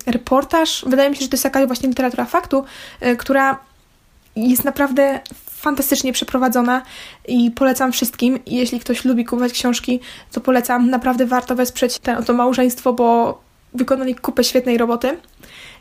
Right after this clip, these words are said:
I tak na koniec dam taką ciekawostkę. Pewnie wielu z nas zna Dagmarę Kazimierską z Królowych Życia. I ja przez bardzo długi czas myślałam, że to są jakieś takie pomówienia, jakieś ploteczki,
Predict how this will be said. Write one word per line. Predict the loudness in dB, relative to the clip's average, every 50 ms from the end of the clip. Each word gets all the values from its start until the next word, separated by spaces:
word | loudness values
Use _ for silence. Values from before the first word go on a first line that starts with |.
| -12
I | -4 -2 0 0 2 2 0
tak | 0 0 0
na | 0 0 0
koniec | 0 0 0 0 0
dam | 0 0
taką | 0 -2 -2 -2
ciekawostkę. | -2 -2 -2 -2 -2 -2 -2 -2 0 -2 -2 -2 -4 -12 _ -20 -20 -20 -20 -14 -8
Pewnie | -2 0 2 2 4
wielu | 4 4 4
z | 2 0
nas | 0 0 0 0 -2 -2
zna | 0 0 0 0 0 -2 -4 -8 -8
Dagmarę | -4 -4 -2 0 0 2 2 2 2 0
Kazimierską | 2 0 2 4 4 2 2 0 0 -2 -2 -2 -4 -6
z | -4 0 0 0 0
Królowych | 0 0 0 2 2 2 2
Życia. | 0 0 0 -2 -4 -6 -8 -12 -10 -6 -6
I | -6 -6 -4 -2
ja | 0 0 0
przez | 0 -2 0
bardzo | 2 2 2 2
długi | 2 2 0 0
czas | 0 0 -2 -2
myślałam, | -4 0 0 2 2 2 2
że | 0 -2
to | -2 -2 -2
są | -2 0
jakieś | 0 0 0 -2 -2
takie | -2 -2 -2 -2 -4 -6
pomówienia, | -2 -2 -2 0 0 0 0 0 0 0 0 0 0 0
jakieś | 0 -2 -4 -4
ploteczki, | -2 -2 0 0 0 0 0 -2 -4 -4 -4